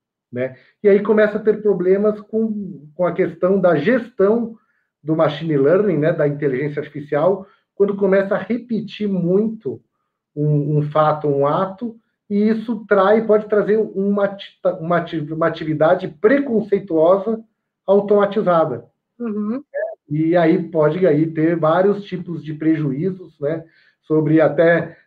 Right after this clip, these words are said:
Speaker 1: né, tava, tá, a gente tava comentando aqui um pouco antes sobre, né, a questão de hábito de consumo, né?
Speaker 2: Uhum.
Speaker 1: Então, tinha aí no, né, década de noventa, o conceito de data warehousing, né, que na época agora virou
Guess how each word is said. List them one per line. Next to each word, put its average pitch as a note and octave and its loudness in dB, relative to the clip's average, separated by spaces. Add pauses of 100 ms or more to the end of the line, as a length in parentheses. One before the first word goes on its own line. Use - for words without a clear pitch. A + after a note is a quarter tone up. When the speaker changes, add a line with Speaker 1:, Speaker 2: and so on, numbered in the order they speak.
Speaker 1:
né, D#3 -2
tava, D3 2
tá, D3+ 0
a C3 -2
gente C#3+ -8
tava C#3+ 0
comentando C#3+ -2
aqui C3+ -6
um C#3 -6
pouco - -4
antes D3 -4
sobre, D3 0
né, C#3 2
a D3+ 2
questão D3+ -6
de D3+ 0
hábito E3 -2
de D3 -12
consumo, C#3 -6
né? B2 -8 (360)
Speaker 2:
Uhum. G#3+ -8 (100)
Speaker 1:
Então, D3 2
tinha E3 0
aí D#3+ 4
no, D#3 0
né, G3+ 4
década G3+ 2
de F3 -2
noventa, F#3 2 (380)
o C#3 -14
conceito D#3+ -2
de C#3+ -6
data F#3+ 2
warehousing, C#3+ 2
né, C3+ 0
que B2 -8
na B2 -4
época C#3 0
agora D3+ 0
virou D3 0